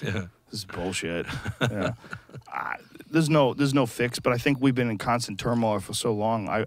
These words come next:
Speaker 2: I wonder if when something happens like isis, or, uh, something along those lines where there's a real, like, military movement against this big machine that is
Speaker 1: Yeah.
Speaker 2: America.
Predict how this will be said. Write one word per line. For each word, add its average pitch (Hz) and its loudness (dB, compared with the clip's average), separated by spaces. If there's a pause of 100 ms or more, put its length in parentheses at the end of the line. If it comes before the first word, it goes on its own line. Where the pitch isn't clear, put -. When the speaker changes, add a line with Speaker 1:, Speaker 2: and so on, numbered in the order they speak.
Speaker 2:
I 113 4
wonder 120 4
if 101 -4 (320)
when 120 -4
something 131 0
happens 107 -2
like 101 -4 (200)
isis, 104 0 (500)
or, 104 4
uh, 92 0
something 123 0
along 113 0
those 104 -2
lines 104 -2
where 104 -2
there's 95 -4
a 98 -2
real, 101 0
like, 92 -4
military 101 -2
movement 95 -4
against 95 -6
this 90 -10
big 101 -8
machine 95 -2
that 92 -4
is 92 -4
Speaker 1:
Yeah. 98 4
Speaker 2:
America. 92 0